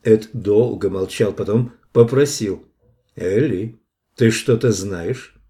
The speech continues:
Скажи дяде Эду». «Звезды кое-что шепнули мне, Эд». Эд высказал предположение,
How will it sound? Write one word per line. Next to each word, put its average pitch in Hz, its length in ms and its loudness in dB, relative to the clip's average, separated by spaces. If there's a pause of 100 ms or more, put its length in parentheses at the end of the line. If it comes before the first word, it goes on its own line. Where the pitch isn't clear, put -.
(140)
Скажи 120 840 -4 (180)
дяде 98 600 0
Эду». 80 420 -10 (800)
«Звезды 123 580 2
кое-что 113 680 2
шепнули 123 680 4
мне, 117 360 0
Эд». 117 300 -4 (800)
Эд 113 220 6
высказал 156 500 0
предположение, 117 920 -2